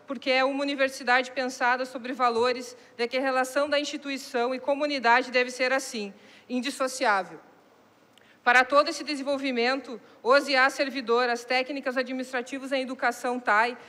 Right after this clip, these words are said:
fazem parte de uma categoria nas instituições federais de ensino, que compreendem centenas de cargos classificados em cinco níveis distintos, de modo que o agrupamento, por nível,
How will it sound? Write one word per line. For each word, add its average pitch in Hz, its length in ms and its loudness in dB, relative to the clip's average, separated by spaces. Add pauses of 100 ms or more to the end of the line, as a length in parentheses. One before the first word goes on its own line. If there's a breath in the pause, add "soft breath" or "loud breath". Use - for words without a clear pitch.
(160 loud breath)
fazem 277 360 2
parte 285 380 4
de 285 60 -8
uma 269 180 2
categoria 277 800 -2 (180 loud breath)
nas 247 220 -2
instituições 277 520 -4
federais 262 460 2
de 277 80 -4
ensino, 262 560 -4 (300 loud breath)
que 254 120 -2
compreendem 294 640 0
centenas 302 640 0
de 285 140 -2
cargos 277 500 2
classificados 254 720 -2
em 277 80 -4
cinco 311 300 -8
níveis 285 340 -4
distintos, 262 720 -8 (580 soft breath)
de 233 140 0
modo 262 380 4
que 294 100 -4
o 285 40 4
agrupamento, 277 840 0 (180)
por 269 140 2
nível, 294 460 -2